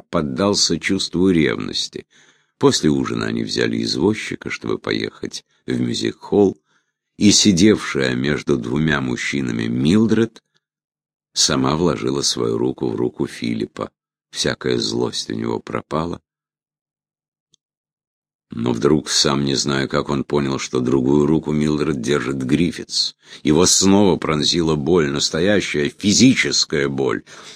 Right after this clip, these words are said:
И в ужасе он задал себе вопрос, который мог бы задать и раньше. Не влюбились ли они с Гриффитсом друг в друга? Подозрение, ярость, отчаяние, словно пеленой, застилали ему глаза. Он не видел того, что происходило на эстраде,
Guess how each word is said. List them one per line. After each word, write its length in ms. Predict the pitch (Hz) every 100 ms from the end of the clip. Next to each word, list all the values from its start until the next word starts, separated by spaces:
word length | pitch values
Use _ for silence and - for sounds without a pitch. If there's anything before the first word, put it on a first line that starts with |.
| -
И 120 | 104
в 120 | 82
ужасе 360 | 113 95 95 92
он 160 | 90
задал 380 | 82 101 95 90
себе 300 | - 87 90
вопрос, 440 | 90 - 98 98 -
который 400 | 80 92 90 87
мог 300 | 82 92 82
бы 120 | 92
задать 420 | 92 87 92 85
и 40 | 95
раньше. 500 | 95 87 - 71 - - -
Не 220 | 92 101
влюбились 840 | 98 98 113 87 123 107 95 -
ли 100 | 82
они 220 | 87 87
с 140 | 82 69
Гриффитсом 760 | 65 76 113 - 78 - 92 78
друг 260 | 78 92
в 80 | 73
друга? 460 | 67 101 92 60 - _ _ _ _ _
Подозрение, 800 | - 82 80 82 76 60 55 58
ярость, 460 | 64 85 71 - -
отчаяние, 800 | 80 - - 104 98 85 78 73
словно 400 | - 80 92 78
пеленой, 560 | - 85 95 95 92
застилали 640 | 71 82 - 78 85 87 87
ему 200 | 85 87
глаза. 480 | 76 90 85 82 - - -
Он 280 | 87 90
не 140 | 95 101
видел 320 | 107 90 90
того, 280 | 82 92 95
что 180 | - 82
происходило 640 | 95 82 - 87 92 92
на 220 | 95 98
эстраде, 600 | 92 - 92 101 90 69